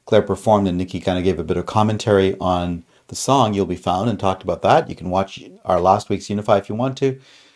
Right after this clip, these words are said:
Uh, but I'm, I'm not really sure what's gonna be happening next week, except I'm planning to be back here on Thursday Night Appetizer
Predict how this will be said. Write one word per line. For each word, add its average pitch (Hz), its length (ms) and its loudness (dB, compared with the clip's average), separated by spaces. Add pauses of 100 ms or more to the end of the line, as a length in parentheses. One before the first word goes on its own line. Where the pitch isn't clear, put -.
(180)
Uh, 107 160 6
but 120 380 2
I'm, 120 300 4
I'm 120 120 0
not 151 140 6
really 170 160 0
sure 170 120 0
what's 156 120 4
gonna 147 120 -4
be 135 60 2
happening 135 300 2
next 123 240 -2
week, 110 200 0
except 107 360 -4
I'm 98 340 2 (240)
planning 101 240 2
to 113 80 0
be - 20 -6
back 107 240 0
here 98 220 0
on 87 260 -2
Thursday 107 320 2
Night 107 80 2
Appetizer 101 680 0